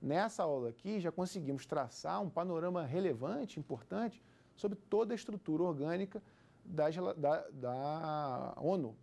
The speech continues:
da Organização das Nações Unidas. Por isso, cabe aqui um pequeno resumo.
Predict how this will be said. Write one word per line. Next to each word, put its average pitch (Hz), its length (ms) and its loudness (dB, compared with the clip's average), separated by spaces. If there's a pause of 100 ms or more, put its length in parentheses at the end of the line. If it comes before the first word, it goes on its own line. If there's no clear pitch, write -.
da 113 100 -12 (120)
Organização 127 580 0
das 175 120 0
Nações 185 360 -2
Unidas. 143 380 0 (440)
Por 190 140 2
isso, 214 320 0 (300)
cabe 214 240 0
aqui 190 220 -2
um 196 60 0
pequeno 165 380 -2
resumo. 127 380 2